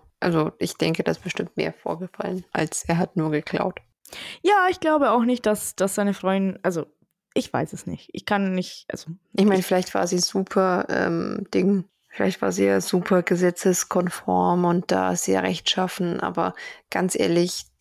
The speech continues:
Speaker 1: äh, ich denke, du bist froh, in der Zeit zwischen den Weltkriegen Anstellung zu haben und ich denke, ich lehne mich jetzt aus dem Fenster und sage, dass er vielleicht ein bisschen mehr Dreck am Stecken hatte.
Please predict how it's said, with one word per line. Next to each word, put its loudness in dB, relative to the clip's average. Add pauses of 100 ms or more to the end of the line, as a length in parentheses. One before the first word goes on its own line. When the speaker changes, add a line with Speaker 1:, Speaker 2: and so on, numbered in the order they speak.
(120)
Speaker 1:
äh, -2
ich -6
denke, -2
du -6
bist -4
froh, 4
in 4
der 2
Zeit -2
zwischen 0
den 2
Weltkriegen 0
Anstellung 0
zu -2
haben 0
und -2
ich -10
denke, 0
ich -4
lehne 2
mich 0
jetzt -2
aus -2
dem -6
Fenster -4
und -6
sage, -6
dass -10
er -10
vielleicht -8
ein -20
bisschen 2
mehr 4
Dreck -4
am -4
Stecken -8
hatte. -14